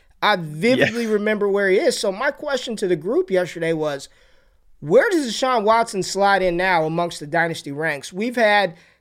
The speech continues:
Speaker 1: conversations back and forth. Top dynasty quarterbacks, Mahomes, Josh Allen, Justin Herbert. Normally your consensus top three, followed by a Burrow, Lamar Jackson, Kyler Murray. Let's just say those are your top six.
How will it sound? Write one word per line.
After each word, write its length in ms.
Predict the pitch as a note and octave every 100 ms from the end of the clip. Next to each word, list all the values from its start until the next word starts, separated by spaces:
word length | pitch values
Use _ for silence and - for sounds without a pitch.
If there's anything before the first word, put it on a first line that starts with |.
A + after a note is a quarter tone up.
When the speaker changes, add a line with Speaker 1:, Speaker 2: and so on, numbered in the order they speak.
| -
Speaker 1:
conversations 880 | A3+ B3 B3 C4 B3 A#3 A3+ G3+ -
back 300 | G3+ G#3+ G3+
and 120 | F3
forth. 300 | E3+ B2+ G2+ -
Top 280 | A3 A#3 G3+
dynasty 400 | A3+ A3 A3 F3
quarterbacks, 800 | F#3+ F#3+ D#3+ D#3 D#3+ D3+ - - _ _ -
Mahomes, 800 | C3+ D3+ A#3+ A#3+ A#3 A3 G#3+ -
Josh 380 | F3 G#3+ A3 G3+
Allen, 560 | G3 G3+ F#3+ F#3+ F#3 F3+ _ _
Justin 400 | - A3 G#3+ G3+
Herbert. 520 | F#3 F#3+ F3+ F#3+ F#3
Normally 460 | G3+ B3+ C#4+ C4+ B3
your 140 | G#3+
consensus 600 | G#3+ F#3 F3 G3+ F3+ F3
top 320 | - F3 E3 -
three, 480 | D#3+ D#3+ E3+ E3 - _ _
followed 500 | _ G#3 G#3 G#3 F3
by 560 | F#3 F3+ F3+ F3 F3 E3 -
a 80 | D#3
Burrow, 560 | D3+ G#3 G#3 G3 G3
Lamar 380 | F#3 E3+ F#3+ G3+
Jackson, 500 | F3 F#3 F3+ - E3+
Kyler 320 | E3 F3+ E3+
Murray. 320 | D#3+ C#3 A2 C3+
Let's 240 | F#3 -
just 140 | B3
say 160 | - A3+
those 260 | A3 G#3 G3+
are 40 |
your 100 | F#3
top 280 | F#3 E3+ -
six. 460 | F#3+ B2+ - -